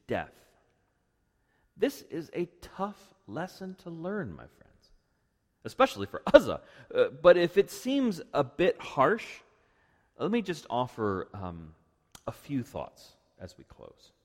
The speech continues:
Number one, if you read this text, as many have, and immediately get angry and immediately, um, wonder about the justice of God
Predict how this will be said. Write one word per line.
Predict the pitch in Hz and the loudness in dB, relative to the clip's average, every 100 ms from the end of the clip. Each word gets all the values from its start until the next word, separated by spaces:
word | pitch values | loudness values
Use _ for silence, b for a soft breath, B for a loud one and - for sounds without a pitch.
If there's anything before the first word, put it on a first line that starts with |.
| _ _ _ _ _ _ _ _ | _ _ _ _ _ _ _ _
Number | 156 185 131 | 4 6 4
one, | 82 76 87 95 _ _ _ _ _ _ - | 0 -8 -8 -14 _ _ _ _ _ _ -10
if | 110 | -2
you | 135 | 0
read | 113 117 85 | 4 4 2
this | 82 - | -6 -8
text, | - 78 - - | -14 -14 -14 -10
as | 80 78 - | -10 -10 -10
many | 90 85 73 - | -8 -8 -14 -16
have, | 80 71 95 | -12 -10 -10
and | 80 78 82 b b b b _ | -12 -16 -20 b b b b _
immediately | 92 101 98 87 90 | -6 -4 -4 -4 -6
get | 87 - | -8 -10
angry | 85 95 95 87 90 92 | -10 -8 -8 -6 -6 -4
and | 87 | -8
immediately, | 82 90 90 82 90 92 87 - | -8 -10 -10 -10 -10 -10 -12 -14
um, | 85 82 80 80 - 87 - - 90 | -14 -14 -16 -20 -20 -20 -20 -20 -20
wonder | 95 101 104 92 | -4 -2 -2 -4
about | 85 87 85 | -4 -8 -8
the | 85 | -12
justice | - 92 - 80 - | -8 -8 -10 -20 -20
of | 80 | -16
God | - 87 92 | -8 -6 -4